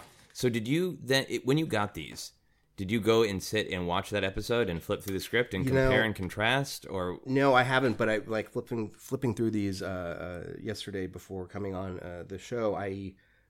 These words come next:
Speaker 2: just, yeah, I went through some of the dialogue and, and I know it well enough. And I went, "Okay, they changed this line here." Uh, where was it?
Speaker 1: So you, you know it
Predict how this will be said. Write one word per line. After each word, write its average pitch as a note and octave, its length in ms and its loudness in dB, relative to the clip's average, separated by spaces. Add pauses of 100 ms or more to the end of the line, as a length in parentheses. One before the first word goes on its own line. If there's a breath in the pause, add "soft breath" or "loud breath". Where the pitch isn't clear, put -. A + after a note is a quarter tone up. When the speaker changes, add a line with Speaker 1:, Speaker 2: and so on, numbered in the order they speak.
Speaker 2:
just, C3 220 0
yeah, C3+ 160 2
I A2 60 2
went A2 280 -2
through A#2 180 -6
some G#2 180 -4
of G2 160 -8
the G2+ 100 -10
dialogue G2 460 0
and, F2+ 200 -8
and G2+ 120 -6
I G#2+ 160 -2
know A2+ 240 2
it A#2+ 80 0
well G2+ 200 0
enough. F#2 220 -4
And G2 80 -10
I F#2+ 60 -6
went, F#2+ 180 -6
"Okay, A2 300 -4
they F#2+ 160 -4
changed G2+ 420 -8
this F#2+ 220 -10
line F#2 500 -4
here." F2 540 -6 (520 soft breath)
Uh, F2 440 -10 (760)
where G#2 220 -8
was F2 240 -12
it? F2 340 -10
Speaker 1:
So - 140 -4
you, D3+ 220 -2 (160)
you E3+ 420 -4
know C3 360 4
it D#3 100 2